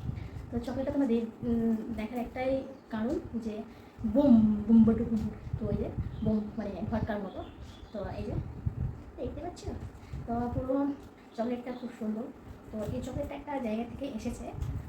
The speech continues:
তো দারুণ খেতে। তো আমার কিছু কিছু ফ্রেন্ড আছে, তাদেরকে খাইয়েছে। তো ওদেরকে খুব ভালো লেগেছে। তারা আমাকে বলেছিল যে এরপরে পেলে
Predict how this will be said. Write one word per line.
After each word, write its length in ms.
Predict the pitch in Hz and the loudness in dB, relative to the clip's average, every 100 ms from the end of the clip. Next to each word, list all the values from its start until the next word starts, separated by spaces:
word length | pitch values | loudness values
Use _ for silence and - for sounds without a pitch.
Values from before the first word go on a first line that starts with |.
| - | -4
তো 80 | - - 113 113 - - - - - - - - - - - - - - - - | -2 -2 -2 -4 -6 -12 -18 -20 -20 -20 -20 -20 -20 -16 -14 -10 -10 -10 -18 -8
দারুণ 300 | 220 208 254 269 | -4 0 0 -2
খেতে। 220 | 226 - - - - - - | -6 -10 -12 -18 -16 -10 -4
তো 60 | 240 | -2
আমার 140 | 254 | -2
কিছু 140 | 277 294 | -2 -2
কিছু 180 | 294 302 | -2 0
ফ্রেন্ড 240 | 277 269 | 0 0
আছে, 140 | 247 381 | -2 -2
তাদেরকে 280 | 220 226 - - | -2 -2 -4 -4
খাইয়েছে। 440 | 214 226 262 320 - - - - | -2 -2 -4 -8 -8 -12 -12 -12
তো 80 | 202 | -8
ওদেরকে 280 | 214 226 240 | -6 -8 -8
খুব 100 | 277 247 | -8 0
ভালো 100 | 233 | 2
লেগেছে। 280 | 226 226 294 - - - | 2 0 -6 -12 -12 -8
তারা 140 | 202 202 | -4 -2
আমাকে 300 | 202 202 208 | -2 -4 -4
বলেছিল 380 | 208 233 - 233 262 254 | 2 2 2 -2 -4 -4
যে 80 | |
এরপরে 460 | 202 - 220 214 208 208 208 | -6 -2 -4 -2 -4 -4 -4
পেলে 200 | 220 | -4